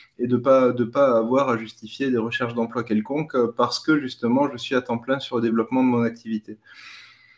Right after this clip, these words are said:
Mais du coup, je pouvais pas créer la, la sasu, euh,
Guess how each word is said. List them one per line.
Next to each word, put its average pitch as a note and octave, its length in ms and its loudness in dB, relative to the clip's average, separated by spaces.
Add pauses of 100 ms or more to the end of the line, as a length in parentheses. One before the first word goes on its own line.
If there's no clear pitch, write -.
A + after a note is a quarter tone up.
(100)
Mais B2+ 140 8
du C3 160 4
coup, F#3 220 2
je E3+ 120 2
pouvais C#3 300 0
pas D#3 180 8
créer D#3+ 320 2
la, B2+ 380 6
la A#2+ 220 4
sasu, B2+ 680 4
euh, A2 460 4